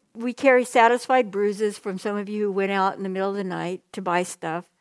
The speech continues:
We have a sen-, a sense of accomplishment for those smug type of people who got their tree up and the house decorated and, um, packages already wrapped, and we all hate you. You just need to know that.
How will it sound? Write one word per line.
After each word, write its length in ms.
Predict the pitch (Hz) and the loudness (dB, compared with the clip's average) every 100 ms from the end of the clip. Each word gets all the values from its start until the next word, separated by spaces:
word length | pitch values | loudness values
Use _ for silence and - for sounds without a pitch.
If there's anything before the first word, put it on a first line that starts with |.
| _ _ _ _ _ _ | _ _ _ _ _ _
We 140 | 220 233 | 6 6
have 100 | 208 | 6
a 60 | |
sen-, 380 | 208 - 277 285 - | 2 4 4 4 -4
a 60 | |
sense 320 | - 294 294 | 0 2 2
of 100 | 294 | 0
accomplishment 720 | 233 - 214 202 214 233 226 - | -2 0 0 0 -4 -6 -6 -4
for 100 | 190 | -4
those 180 | 180 | -4
smug 440 | - 220 214 240 233 | -4 4 6 6 4
type 240 | 226 190 | -2 -2
of 140 | 196 - | -4 -8
people 320 | 185 170 185 | -8 -4 -4
who 80 | 175 | -2
got 220 | 196 196 | -2 -2
their 80 | 247 | -8
tree 320 | - 160 139 | -8 -8 -6
up 280 | 151 - _ _ _ _ _ _ _ - - _ _ _ | -8 -10 _ _ _ _ _ _ _ -20 -20 _ _ _
and 400 | 208 220 220 220 | 8 10 10 8
the 120 | 220 240 | 8 8
house 280 | 233 254 | 8 6
decorated 960 | - 233 208 - 185 165 165 170 190 196 _ _ | 4 6 6 2 2 4 4 4 2 -2 _ _
and, 580 | - 196 190 190 185 185 _ - | 2 6 6 6 2 -4 _ 2
um, 460 | 196 170 165 170 - _ _ _ _ - | 4 4 0 -4 -12 _ _ _ _ 4
packages 500 | 214 - 202 196 196 | 4 4 -2 0 2
already 280 | 185 196 | 4 2
wrapped, 360 | 185 170 180 - | 2 2 2 2
and 120 | 180 | -2
we 160 | 196 202 | 2 4
all 240 | 208 233 | 6 4
hate 320 | 226 262 - | 2 0 0
you. 120 | 127 - _ _ - | -6 -16 _ _ -8
You 160 | 202 | -4
just 200 | 190 202 | -2 0
need 200 | 226 214 | 2 2
to 80 | 214 | 6
know 240 | 233 277 | 8 8
that. 340 | 208 135 - | 6 2 -2